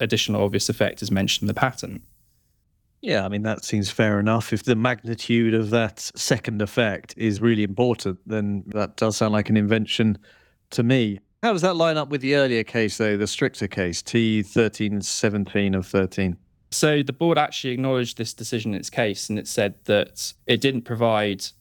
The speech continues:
Speaker 1: a basis for an unqualified application of the bonus effect case law to any situation where a given feature has multiple effects without taking into account the technical and practical importance of those effects. And it also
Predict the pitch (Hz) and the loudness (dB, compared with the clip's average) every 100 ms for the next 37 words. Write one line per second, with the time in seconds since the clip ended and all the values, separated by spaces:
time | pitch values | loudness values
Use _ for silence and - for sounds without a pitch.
0 | _ _ - 113 101 120 117 - - 107 | _ _ -2 -2 0 0 -2 -6 -8 -6
1 | 107 113 117 110 104 107 101 - - 110 | 0 0 2 0 0 0 0 0 0 -2
2 | 101 107 98 107 104 - 101 - 113 104 | 0 0 2 2 0 0 -2 0 0 0
3 | - 101 98 95 - 95 - 117 110 104 | 0 2 2 0 0 2 2 2 2 -2
4 | - 104 95 - 101 95 98 95 92 - | -2 2 2 2 2 4 4 4 0 -2
5 | 101 98 95 98 - 101 98 98 98 - | -2 -2 -2 -4 0 -2 2 2 2 -2
6 | 95 - 101 101 - - - - - _ | -6 2 0 0 -6 -6 -6 -14 -20 _
7 | _ - 107 101 95 - _ - 110 117 | _ -2 2 2 0 -6 _ -2 -2 0
8 | 92 95 - 107 95 - 104 95 95 - | -4 -4 -2 -2 -2 -4 0 0 0 -6
9 | - - - 95 - - - 101 95 143 | -4 -4 -2 -6 -2 -4 -4 -4 2 2
10 | 143 104 - 95 92 - 92 87 - - | 2 -2 -6 -4 -6 -4 -4 -4 -6 -8
11 | - - - _ _ - 117 113 127 117 | -10 -16 -20 _ _ -2 0 4 2 2
12 | 113 107 104 | 2 2 0